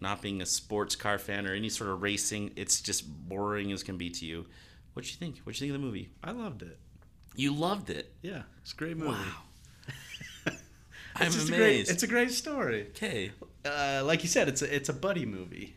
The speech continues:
Speaker 1: It is a buddy movie.
Speaker 2: And the characters are awesome. Ken Miles is awesome.
Speaker 1: Yeah.
Speaker 2: Christian Bale kills it.
Speaker 1: Yeah.
Speaker 2: Such a likable, fun character.
Speaker 1: Mm-hmm.
Speaker 2: Um, and we went on Monday.
Speaker 1: Mm-hmm.
Speaker 2: We went to the Late Show.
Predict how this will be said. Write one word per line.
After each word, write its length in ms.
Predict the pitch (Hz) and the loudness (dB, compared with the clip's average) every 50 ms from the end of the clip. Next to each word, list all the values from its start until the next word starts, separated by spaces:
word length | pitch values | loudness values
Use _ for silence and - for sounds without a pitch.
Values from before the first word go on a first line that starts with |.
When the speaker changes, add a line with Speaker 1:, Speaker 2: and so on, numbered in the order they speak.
| - - | -4 0
Speaker 1:
It 140 | 120 131 151 | 2 4 4
is 180 | 185 170 - | 4 4 4
a 40 | 113 | 0
buddy 340 | 101 98 - 87 85 82 85 90 | -2 -2 -2 -2 0 -2 -2 -4
movie. 300 | 82 82 80 82 82 82 113 | -4 -4 -4 -4 -4 0 0
Speaker 2:
And 140 | 120 127 | 2 4
the 60 | 131 123 | 2 2
characters 400 | 131 160 165 170 160 151 127 107 | 2 0 0 0 0 0 -2 -2
are 100 | 107 - | -2 -4
awesome. 460 | 110 110 113 110 - - 113 110 110 107 | -4 -4 -4 -2 -2 -2 -2 -2 -4 -4
Ken 260 | - - 135 139 131 | -2 0 2 2 4
Miles 400 | 120 110 107 107 104 104 98 95 | 4 4 2 2 2 0 -2 -2
is 140 | 95 87 - - - | -4 -6 -8 -10 -8
awesome. 640 | 104 101 98 98 - - - 98 95 92 92 92 92 78 | -4 -2 -2 -2 -2 -2 -4 -4 -4 -4 -6 -6 -8 -10
Speaker 1:
Yeah. 80 | 69 71 - - - - - | -12 -14 -16 -18 -18 -16 -2
Speaker 2:
Christian 360 | - 123 123 - - 110 101 | 0 2 2 2 0 -2 -2
Bale 480 | 98 101 98 98 98 98 95 95 92 - - - - - - | -2 -2 0 0 0 -2 -2 -4 -6 -8 -14 -20 -18 -14 -12
kills 420 | - - 113 107 107 104 95 90 101 | -8 -6 -4 -2 -2 -2 -2 -4 -4
it. 300 | 101 101 98 - - - - | -4 -4 -6 -8 -12 -14 -10
Speaker 1:
Yeah. 220 | 98 139 151 107 101 - - - - | -8 -6 -6 -6 -8 -10 -12 -16 -10
Speaker 2:
Such 420 | - - - - - - 127 131 - | -4 -2 0 2 2 2 2 2 0
a 40 | 110 | 0
likable, 840 | 101 98 95 98 95 - 104 92 101 95 92 92 90 87 87 87 - - - - | 2 2 2 2 2 0 -4 -4 -2 -2 -2 -2 -2 -2 -4 -6 -8 -12 -18 -18
fun 360 | - - - 95 92 92 90 85 | -12 -6 -6 -4 -4 -4 -6 -6
character. 560 | - 87 80 80 80 - - - 82 87 - - - - | -8 -8 -8 -8 -10 -12 -12 -12 -12 -12 -14 -16 -14 -12
Speaker 1:
Mm-hmm. 920 | 90 90 92 92 92 - - - - - - - - - - - - - | -12 -10 -10 -10 -12 -14 -16 -20 -20 -20 -20 -20 -20 -20 -20 -14 -6 -2
Speaker 2:
Um, 600 | 95 92 92 92 92 92 90 90 90 87 87 87 87 - - - - - - - - - - - - - - - - - | 0 0 2 2 0 0 -2 -4 -4 -4 -6 -6 -8 -12 -18 -20 -20 -20 -18 -16 -16 -16 -16 -18 -20 -20 -20 -20 -6 0
and 100 | 117 117 | 4 8
we 80 | 143 151 | 8 8
went 320 | 156 160 151 143 - - | 8 8 6 4 2 0
on 520 | 123 113 113 110 110 110 107 107 104 104 - - - - - | -2 -2 0 2 2 2 2 0 0 -4 -6 -10 -14 -10 -4
Monday. 520 | 107 110 113 110 92 90 82 87 98 107 - - - | 0 0 2 2 0 -2 -4 -4 -6 -6 -8 -8 -8
Speaker 1:
Mm-hmm. 400 | 87 92 90 90 - - - 101 | -8 -6 -6 -8 -10 -8 -6 -2
Speaker 2:
We 80 | 101 | -2
went 160 | 107 107 101 | -2 -2 -2
to 80 | - 104 | -2 -2
the 60 | 95 | -2
Late 300 | 92 92 101 104 - - | 0 0 0 0 0 0
Show. 360 | - - 87 82 82 82 85 | -2 -4 -4 -6 -8 -10 -12